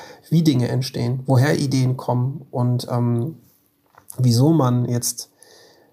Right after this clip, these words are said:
äh, in meinem Fall als, als Musiker dieses Instrument wählt oder jene Zeile schreibt. Und das finde ich einfach so wunderschön daran, ne?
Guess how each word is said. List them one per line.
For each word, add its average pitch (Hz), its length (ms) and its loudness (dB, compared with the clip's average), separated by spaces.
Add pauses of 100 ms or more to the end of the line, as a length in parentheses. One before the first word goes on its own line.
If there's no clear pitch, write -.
(180)
äh, 120 200 0
in 123 80 0
meinem 123 240 0
Fall 120 540 -2
als, - 300 -4
als - 280 -6
Musiker 120 480 -2
dieses 123 500 0
Instrument 123 600 -2
wählt 123 420 0
oder 117 260 0
jene 120 360 0
Zeile 127 340 0
schreibt. 120 600 -2
Und 117 380 -4 (500)
das - 80 -6
finde 147 140 4
ich 135 100 0
einfach 131 280 -2
so 123 480 -2
wunderschön 135 500 2
daran, 117 460 0 (100)
ne? 123 200 -2